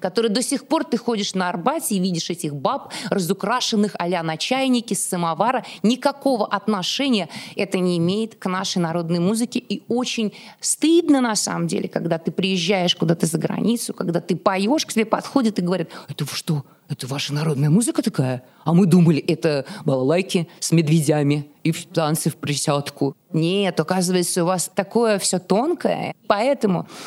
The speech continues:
когда ко мне попадают ученики, у них просто раскрываются глаза, и вот это неимоверно, да, не может быть. А я думал, народная музыка — это да ладно, вообще фигня какая-то. Я вообще не собиралась народную музыку петь. Я думала, я буду петь джаз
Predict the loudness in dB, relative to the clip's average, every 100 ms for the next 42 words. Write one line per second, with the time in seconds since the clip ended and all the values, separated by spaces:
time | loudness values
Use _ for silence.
0 | -10 -4 -2 0 0 0 -2 -2 0 2
1 | 2 2 -2 0 2 2 0 0 0 0
2 | 0 -2 0 -4 -4 -4 -2 -2 -2 0
3 | 0 0 -2 -4 -4 -4 -4 -6 0 4
4 | 6 6 4 0 0 0 -2 2 6 6
5 | 6 4 0 0 0 -2 -6 -4 -2 0
6 | 0 -2 -2 0 0 2 2 2 0 -2
7 | -2 0 0 -2 -2 -4 -4 -6 -8 -6
8 | -6 -6 -6 -6 -6 -8 -10 _ -4 -2
9 | -2 -2 -2 0 -2 -2 -2 -2 0 0
10 | -2 -2 -2 -4 -4 -8 -6 -4 -2 0
11 | 0 -2 -4 -8 -6 -4 -6 -10